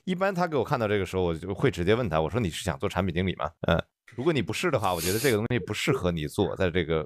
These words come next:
公司的流程里面，对吧？因为你是，说白了，你分散很多精力在做其他人做的事情嘛。这就是，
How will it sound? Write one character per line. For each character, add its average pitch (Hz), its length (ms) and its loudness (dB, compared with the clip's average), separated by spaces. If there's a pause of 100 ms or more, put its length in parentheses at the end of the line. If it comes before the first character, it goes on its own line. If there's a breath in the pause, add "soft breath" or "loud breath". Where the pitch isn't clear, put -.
公 120 180 0
司 147 160 -2
的 139 140 4
流 76 140 -2
程 78 180 -2
里 73 60 -2 (100)
面， - 160 -14
对 - 80 -2
吧？ 73 160 4 (100)
因 120 140 0
为 156 100 4
你 113 140 2
是， 113 200 -4
说 147 120 0
白 113 140 6
了， 113 60 0
你 85 80 -2
分 123 200 0
散 135 180 2
很 82 140 -6
多 87 100 0
精 107 180 0
力 110 100 0
在 90 240 6
做 85 260 0
其 80 200 -8
他 85 120 2
人 85 180 2
做 82 120 -2
的 78 60 0
事 - 160 -6
情 76 80 2
嘛。 - 60 -4 (340 loud breath)
这 147 80 -4
就 143 120 0
是， 117 200 0